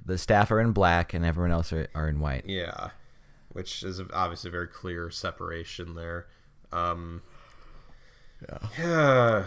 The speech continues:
Speaker 2: <sighs> yeah, but, like, that's a hint that, like, obviously this facility isn't the only, like, it's not totally self-contained. If, like, the lunch lady, you can tell by the way the supervisor is working that, like, okay, like,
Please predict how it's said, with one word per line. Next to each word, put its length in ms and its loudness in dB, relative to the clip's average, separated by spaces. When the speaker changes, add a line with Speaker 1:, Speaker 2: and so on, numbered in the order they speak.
Speaker 2:
<sighs> 100 -20
yeah, 480 2
but, 100 -2
like, 180 2
that's 240 2
a 60 0
hint 480 0
that, 100 -2
like, 300 -4
obviously 420 -4
this 140 -6
facility 500 -6
isn't 360 -8
the 100 -8
only, 320 -8
like, 220 -4
it's 160 -10
not 240 -4
totally 260 -6
self-contained. 880 -6
If, 160 -12
like, 260 -6
the 80 -10
lunch 320 -6
lady, 480 -8
you 140 -4
can 100 -6
tell 220 2
by 160 0
the 60 0
way 120 -2
the 80 -4
supervisor 800 -4
is 240 -8
working 800 -6
that, 180 -6
like, 240 -4
okay, 720 -4
like, 340 -6